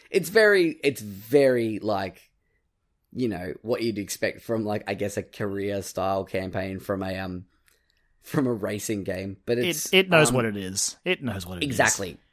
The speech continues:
Speaker 1: Exactly. And it wears its heart on its sleeve, and I, I appreciate it for that.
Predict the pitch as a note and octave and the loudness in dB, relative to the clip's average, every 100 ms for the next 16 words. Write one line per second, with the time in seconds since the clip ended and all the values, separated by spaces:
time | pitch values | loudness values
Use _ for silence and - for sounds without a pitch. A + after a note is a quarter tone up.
0 | _ _ _ - D3 A2+ A2 G2 F#2 - | _ _ _ -2 -2 2 2 2 -4 -2
1 | C3 B2 B2 C3+ C3 A#2+ A#2 A#2+ G#2+ F2+ | 0 2 4 4 4 0 -2 0 -2 -6
2 | F#2 F2 F2+ E2+ E2 G2+ F#2+ F#2 G2+ G2 | -6 -4 -6 -8 -6 -6 -4 -4 -4 -4
3 | - C#3 A#2 F2+ - E2+ D#2 - | -2 0 0 -4 -6 -8 -10 -10